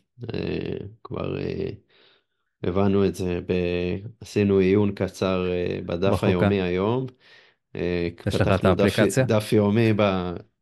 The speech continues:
Speaker 1: כן, זה מתעדכן כל איזה כמה זמן.
Speaker 2: <laughs>
Speaker 1: אה, עיינו וראינו שזה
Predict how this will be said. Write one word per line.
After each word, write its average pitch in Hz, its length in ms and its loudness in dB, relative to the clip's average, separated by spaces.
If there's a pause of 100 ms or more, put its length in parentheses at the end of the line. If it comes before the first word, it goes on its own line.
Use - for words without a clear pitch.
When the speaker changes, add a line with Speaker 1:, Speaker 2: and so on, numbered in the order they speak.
(360)
Speaker 1:
כן, 147 220 2
זה 110 140 2
מתעדכן 110 560 -2
כל 101 200 -2
איזה 90 180 -2
כמה 92 300 -4
זמן. 82 220 -6 (320)
Speaker 2:
<laughs> - 220 -16
Speaker 1:
אה, 95 680 2 (960)
עיינו 101 600 2
וראינו 92 420 0
שזה 85 1600 -6